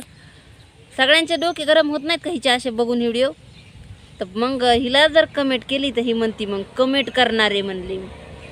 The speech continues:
कमेंट करणाराच्या एकाच्या नावाने व्हिडिओ बनव ना तू, एकाच्या. प्रत्येकाच्या नावाने तू व्हिडिओ नाही बनवू शकत ना. प्रत्येक सगळ्यांना भरमात धरून नाही ना बनवू शकत तू. की कार्यकर्ते म्हणजे कुणी कुणी तर सोशल मीडियावर येत सुद्धा नाही त्यांच्यासोबत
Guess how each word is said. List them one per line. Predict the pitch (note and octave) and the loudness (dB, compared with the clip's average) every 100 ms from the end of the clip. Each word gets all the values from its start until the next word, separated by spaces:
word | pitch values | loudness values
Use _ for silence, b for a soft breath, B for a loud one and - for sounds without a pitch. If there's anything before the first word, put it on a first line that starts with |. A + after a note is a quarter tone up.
| - - - | -20 -14 0
कमेंट | D4 D#4+ F4+ | 2 4 4
करणाराच्या | - D#4+ D#4+ D#4 D#4 D#4 | 4 4 6 6 6 4
एकाच्या | B3+ C#4+ D4 - F#4 | 4 4 4 2 4
नावाने | F#4 F#4+ F#4 | 4 2 0
व्हिडिओ | F#4 F#4 | 2 2
बनव | F4+ F4+ | 2 0
ना | F4+ | 0
तू, | E4+ C4+ | -2 0
एकाच्या. | C#4 C#4+ D4 C4 F#3+ - - - - - - - | 2 2 0 0 -2 -6 -10 -12 -14 -14 -10 0
प्रत्येकाच्या | D#4+ E4 F4 F4 F4 | 0 2 2 2 2
नावाने | E4+ E4+ | 2 0
तू | E4+ D#4+ | -2 -4
व्हिडिओ | D4+ D#4+ | 0 0
नाही | D#4+ D#4 | 0 -2
बनवू | C#4 C4 | -4 -8
शकत | B3 G#3+ G3+ | -8 -10 -8
ना. | A#3+ - - - - - - - - | -12 -14 -20 -20 -20 -20 -20 -20 -8
प्रत्येक | D4 C#4+ D#4+ | -4 -2 -2
सगळ्यांना | - D#4+ D4 D4+ D4 C#4+ B3 - - | -2 0 4 4 2 0 -2 -4 -2
भरमात | A#3+ B3+ D4 | 0 2 0
धरून | A#3 C4+ D4 | 0 0 0
नाही | D#4 D#4+ | 0 0
ना | C#4+ | -2
बनवू | A#3 A3 | -4 -4
शकत | G#3+ F#3+ - - | -6 -8 -10 -12
तू. | - - - - - - - - _ - - - - - - - - - | -16 -16 -16 -10 -8 -6 -6 -8 _ -12 -8 -6 -8 -10 -16 -18 -16 -10
की | G#3+ - - - | -10 -10 -12 0
कार्यकर्ते | A#3 A#3 A#3 B3+ D4 C#4+ C#4+ C4+ | 4 6 6 8 6 6 2 2
म्हणजे | C4+ C4+ | 0 0
कुणी | C4 D4+ | -2 -2
कुणी | D#4 D#4+ C#4+ | -2 -2 0
तर | |
सोशल | C#4+ D#4 D#4+ D4+ | 0 0 0 0
मीडियावर | D4 D4 C#4 | 4 4 4
येत | D4 | 0
सुद्धा | D#4 D#4+ D#4 | -2 0 2
नाही | D#4 D4+ | 2 2
त्यांच्यासोबत | C#4+ C4 B3+ A#3 | 0 -2 -4 -4